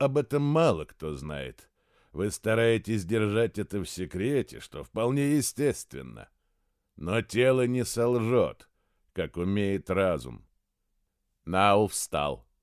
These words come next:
Канцлер Сон качнулся, развернулся и бросился бежать. Но убежал он недалеко. Нао с силой схватил тучного политика за локоть,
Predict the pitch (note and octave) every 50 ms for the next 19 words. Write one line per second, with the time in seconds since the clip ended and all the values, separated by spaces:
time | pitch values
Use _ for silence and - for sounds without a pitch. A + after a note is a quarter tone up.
0 | _ _ _ _ _ _ _ _ - - A2 C3 C3+ A#2 - - A#2+ B2+ B2 A2
1 | - - B2 C3 B2+ A#2 - - B2 A2+ - - A#2 C3+ C#3 A2 E2+ - - C#2
2 | - - _ _ _ - A2 B2 B2 A2 A2+ B2 A#2+ A2+ A#2 B2 B2 A#2+ - -
3 | A#2 A#2+ A2+ G#2+ A2 A2+ G2 - G2 F#2 - - G2 F2+ F#2+ E2+ E2 D2+ D2 -
4 | - _ _ _ _ _ _ _ _ _ _ _ _ _ - G#2 C3 - - C#3+
5 | C3+ C#3 C3+ A#2+ B2 C#3+ C#3+ C3+ C3 B2+ B2+ A#2+ B2 A#2+ G#2+ A2 G#2+ G#2+ G#2+ -
6 | - G2+ E2 D2+ - - _ _ _ _ _ _ _ _ _ _ _ - - E2+
7 | F#2+ A#2 B2 A#2 A2 A#2+ A#2+ G#2 - - - - - C3 C3 A#2+ A2+ G#2+ G2+ -
8 | - - G#2 G#2+ G#2+ G2+ - G#2+ A2+ A2+ G#2 - - B2 A#2 G#2 - - G#2+ G2+
9 | G2+ G2+ - - G2 F#2+ G2+ G2 F2+ - F#2+ F2+ - F#2 F2 E2 F2+ F2 F#2+ G#2
10 | G2 - G#2 - - -